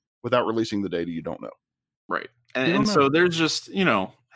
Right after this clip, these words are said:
Speaker 2: Clay Travis can say whatever he wants. And, and I understand that for him,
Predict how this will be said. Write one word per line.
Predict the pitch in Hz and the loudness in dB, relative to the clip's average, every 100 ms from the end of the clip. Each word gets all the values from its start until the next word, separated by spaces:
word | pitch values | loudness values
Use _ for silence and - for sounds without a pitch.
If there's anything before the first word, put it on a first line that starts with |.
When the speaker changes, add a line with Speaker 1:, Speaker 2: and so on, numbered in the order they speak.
| - - _ _ _ _ | -20 -20 _ _ _ _
Speaker 2:
Clay | - 190 | 0 2
Travis | 175 156 135 123 | 4 4 4 2
can | - | -2
say | 110 123 | 0 2
whatever | 113 107 104 | 2 2 0
he | |
wants. | 104 107 107 95 | 0 0 0 -2
And, | 117 | -4
and | 117 | 0
I | 143 156 | 2 4
understand | 147 127 143 127 | 2 4 4 4
that | 117 | 2
for | - 117 | 0 2
him, | 160 190 131 | 4 4 2